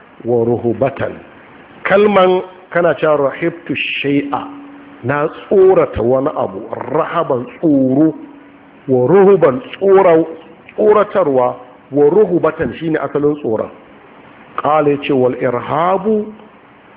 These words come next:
qadahul ibil min al khawdi wa diyaduha." Idan aka ce irhab, shine qadahul ibil,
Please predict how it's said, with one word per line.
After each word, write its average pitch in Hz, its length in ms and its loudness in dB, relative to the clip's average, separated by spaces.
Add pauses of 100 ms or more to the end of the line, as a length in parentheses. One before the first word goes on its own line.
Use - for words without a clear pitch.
(360)
qadahul 156 520 0 (160)
ibil 175 460 2 (160)
min 143 320 -2
al 127 160 0
khawdi 190 800 -2 (480)
wa 110 320 0
diyaduha." 110 1300 -2 (1080)
Idan 160 300 0
aka 170 200 -4 (100)
ce 160 160 -4
irhab, 123 580 -4
shine 151 380 -2 (380)
qadahul 151 500 -2 (140)
ibil, 123 340 -6